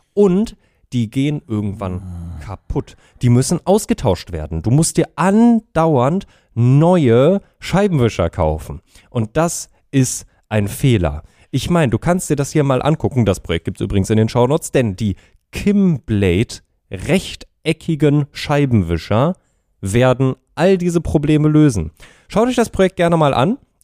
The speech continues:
Speaker 1: Ich find das sehr schön aufgearbeitet, wie sie es hier haben. Ist das wirklich die Art von <laughs> Scheibenwischern, die wir sehen wollen? Ineffektiv, porös,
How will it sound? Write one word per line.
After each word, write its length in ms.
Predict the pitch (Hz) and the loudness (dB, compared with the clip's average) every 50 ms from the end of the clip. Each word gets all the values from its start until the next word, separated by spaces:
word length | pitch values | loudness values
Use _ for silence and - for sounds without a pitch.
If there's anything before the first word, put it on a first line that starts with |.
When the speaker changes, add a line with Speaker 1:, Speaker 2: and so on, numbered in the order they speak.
| - | -4
Speaker 1:
Ich 200 | - 139 139 - | -2 -2 -2 0
find 160 | - 175 170 - | -2 -2 0 0
das 120 | 151 - | 0 0
sehr 140 | 156 151 156 | 2 0 0
schön 180 | - 156 123 | 2 0 0
aufgearbeitet, 720 | 117 98 127 - - - 170 165 165 170 170 175 - 202 - | 2 0 0 0 0 0 0 2 2 2 2 2 0 -2 -4
wie 80 | 147 135 | -4 -4
sie 80 | 127 | -4
es 100 | 120 - | -4 -4
hier 140 | - 117 101 107 | -2 -2 0 2
haben. 400 | 98 104 110 110 156 208 262 - _ _ _ _ _ _ _ _ _ _ _ _ _ _ _ | 2 2 2 2 0 -2 -4 -6 _ _ _ _ _ _ _ _ _ _ _ _ _ _ _
Ist 280 | - 135 - - - - | -6 -6 -6 -4 -2 -2
das 380 | 175 202 - - - - - _ _ _ _ _ - | -2 -2 -2 -4 -10 -12 -14 _ _ _ _ _ -12
wirklich 720 | 113 113 139 139 - - 120 104 87 - - - - - _ _ _ _ _ _ _ _ _ _ _ _ _ _ _ _ _ _ _ _ _ _ _ _ _ _ - | -4 -2 -2 -2 -2 -4 -4 -4 -4 -6 -8 -20 -20 -20 _ _ _ _ _ _ _ _ _ _ _ _ _ _ _ _ _ _ _ _ _ _ _ _ _ _ -8
die 180 | 127 123 - | -8 -8 -6
Art 280 | - 123 143 165 165 - | -4 -2 0 0 -2 -2
von 260 | - - - 139 127 | -4 0 0 0 0
<laughs> 240 | 107 98 - - - | 0 -6 -8 -12 -10
Scheibenwischern, 1120 | - - 640 - 180 165 165 160 - 175 196 160 165 - 160 147 - - 185 147 151 147 | -10 -6 0 2 4 4 4 4 6 6 6 6 4 2 0 -2 0 2 2 4 4 2
die 220 | 135 147 143 135 147 135 | 4 4 2 2 4 2
wir 120 | 156 151 | 2 2
sehen 500 | 127 123 131 123 - 147 147 139 151 135 | 2 2 0 2 2 2 2 2 2 2
wollen? 360 | 143 147 143 156 160 160 - - _ _ - _ _ _ _ - | 0 2 2 0 -2 -2 -6 -10 _ _ -20 _ _ _ _ 0
Ineffektiv, 920 | 156 165 170 156 160 - - 156 - - - 160 156 156 160 - - - _ _ _ _ _ - - | 0 2 2 2 0 0 -2 -8 -8 -8 -6 -4 -2 -2 -2 -2 -4 -20 _ _ _ _ _ -14 -6
porös, 680 | - - 127 123 117 139 156 156 160 160 - - - | 0 0 0 2 2 2 4 4 2 2 0 -4 -12